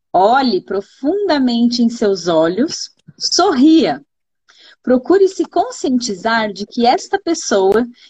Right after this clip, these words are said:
que você está olhando é você mesmo. Procure ver a si mesmo como se você fosse outra pessoa. Se quiser,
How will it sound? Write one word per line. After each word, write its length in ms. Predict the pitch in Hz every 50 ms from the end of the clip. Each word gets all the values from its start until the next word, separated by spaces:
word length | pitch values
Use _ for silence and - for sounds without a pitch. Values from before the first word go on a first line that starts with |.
| _
que 100 | - 247
você 280 | 214 233 240 240 - 214
está 260 | 208 214 - - 233
olhando 380 | 226 233 226 208 208 214 220 240
é 80 | 262 262 -
você 560 | 202 226 370 - - - - - 247 233 240
mesmo. 580 | 254 226 190 165 151 139 139 - - 143 135 151 - _ _ _ _ _ _ _ _ _ _
Procure 480 | - 196 202 196 - 254 285 320 339
ver 200 | 302 262 254 220
a 40 | 208
si 200 | 202 - - 220
mesmo 600 | 196 185 175 165 165 175 175 190 233 269 381 - - _ _ _ _ _ _
como 160 | - 269 277
se 120 | 277 - 269
você 220 | 247 254 - 285
fosse 360 | 240 - 302 - - - - - _ _
outra 460 | 269 277 294 285 269 - - 226 196
pessoa. 680 | - - 185 190 - - - 156 135 123 113 123 151 - _ _ _ _ _ _ _
Se 140 | _ - 226
quiser, 480 | 233 233 208 175 175 214 226 247 285